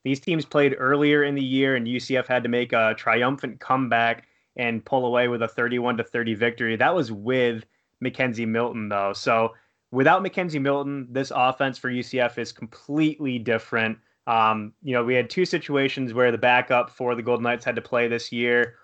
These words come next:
One was against East Carolina earlier in the year. He was twelve for twenty for sixty-nine yards. The team overall had three hundred sixteen rush yards that game. And then last week against South Florida,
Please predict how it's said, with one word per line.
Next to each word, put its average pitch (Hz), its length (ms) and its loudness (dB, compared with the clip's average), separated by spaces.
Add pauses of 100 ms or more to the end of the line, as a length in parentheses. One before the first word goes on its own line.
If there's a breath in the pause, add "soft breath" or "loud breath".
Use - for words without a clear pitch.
(100)
One 131 420 2
was 131 420 2
against 127 400 -6
East 139 240 -6
Carolina 123 680 0
earlier 123 340 -2
in 120 80 -4
the 117 80 -6
year. 117 280 0
He 117 100 -4
was 110 140 -6
twelve 131 320 4
for 131 80 -4
twenty 120 360 -4
for 113 180 -8
sixty-nine 127 580 -2
yards. 113 480 2 (280)
The 127 60 -6
team 160 320 0
overall 127 320 6
had 120 180 -4
three 135 200 -8
hundred 131 220 -4
sixteen 127 500 -8
rush 117 280 0
yards 123 240 0
that 123 220 0
game. 123 340 -4 (300)
And 120 100 -4
then 113 220 0
last 135 320 2
week 127 140 -8
against 120 280 -6
South 117 240 0
Florida, 120 640 0